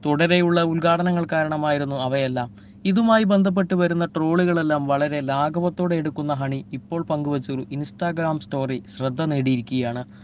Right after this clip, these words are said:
തനിക്കെതിരെയുള്ള ഒരു ട്രോളാണ് ഹണി റോസ് Instagram സ്റ്റോറിയിൽ കൊടുത്തിരിക്കുന്നത്. സോഷ്യൽ മീഡിയ ഉപയോക്താക്കൾക്ക് ഏറെ സുപരിചിതനായ ട്രോളുകൾ തയ്യാറാക്കുന്നതിൽ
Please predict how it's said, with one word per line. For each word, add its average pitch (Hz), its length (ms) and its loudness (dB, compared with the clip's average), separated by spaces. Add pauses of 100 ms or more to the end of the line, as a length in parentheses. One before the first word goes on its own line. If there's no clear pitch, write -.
(680)
തനിക്കെതിരെയുള്ള 214 760 4
ഒരു 190 180 2
ട്രോളാണ് 170 600 0
ഹണി 147 320 -4
റോസ് 147 320 -4 (220)
Instagram 165 640 -2
സ്റ്റോറിയിൽ 139 480 -2 (300)
കൊടുത്തിരിക്കുന്നത്. 123 720 -2 (240)
സോഷ്യൽ 160 440 0
മീഡിയ 185 280 4
ഉപയോക്താക്കൾക്ക് 170 840 -2
ഏറെ 165 260 0
സുപരിചിതനായ 151 960 -2
ട്രോളുകൾ 170 500 0
തയ്യാറാക്കുന്നതിൽ 160 880 -2